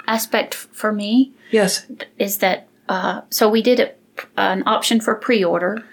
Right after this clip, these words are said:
Speaker 1: before
Speaker 2: Yes.
Speaker 1: we bought the book, just to get a little bit of a sense, was this gonna, was this gonna fly?
Speaker 2: Yeah.
Speaker 1: Or what,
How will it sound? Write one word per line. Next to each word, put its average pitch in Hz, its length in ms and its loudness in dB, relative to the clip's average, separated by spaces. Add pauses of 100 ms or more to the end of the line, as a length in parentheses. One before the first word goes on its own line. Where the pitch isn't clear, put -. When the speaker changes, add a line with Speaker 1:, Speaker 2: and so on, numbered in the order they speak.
Speaker 1:
before 214 300 0
Speaker 2:
Yes. 196 120 4
Speaker 1:
we 220 100 4
bought 208 220 0
the 196 60 -2
book, 202 240 0
just 254 240 0
to 240 100 2
get 226 340 0 (240)
a 208 120 0
little 269 340 0
bit 254 100 4
of 226 120 2
a 220 40 0
sense, - 380 0
was 196 200 0
this 202 180 -6
gonna, 190 400 -2 (280)
was 214 120 -8
this 220 140 -8
gonna 208 200 0
fly? 190 540 0
Speaker 2:
Yeah. 190 300 2
Speaker 1:
Or 185 40 -10
what, 190 300 0